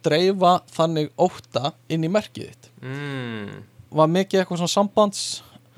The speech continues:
Speaker 1: ástar, kannski stress að vera úti í útlöndum og Júlía heima á Íslandi?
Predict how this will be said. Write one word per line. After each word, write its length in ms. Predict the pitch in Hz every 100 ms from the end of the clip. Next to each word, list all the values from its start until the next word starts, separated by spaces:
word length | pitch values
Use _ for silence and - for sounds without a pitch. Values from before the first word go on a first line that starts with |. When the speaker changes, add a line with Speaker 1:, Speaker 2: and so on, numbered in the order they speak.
| - _ 175
Speaker 1:
ástar, 400 | 196 - 202 180
kannski 260 | - 165 160
stress 400 | - 185 - -
að 80 | 170
vera 140 | 180
úti 300 | 180 202 208
í 20 |
útlöndum 340 | 202 214 185 175
og 60 |
Júlía 300 | 170 202 185
heima 180 | 180 190
á 60 | 202
Íslandi? 260 | 202 190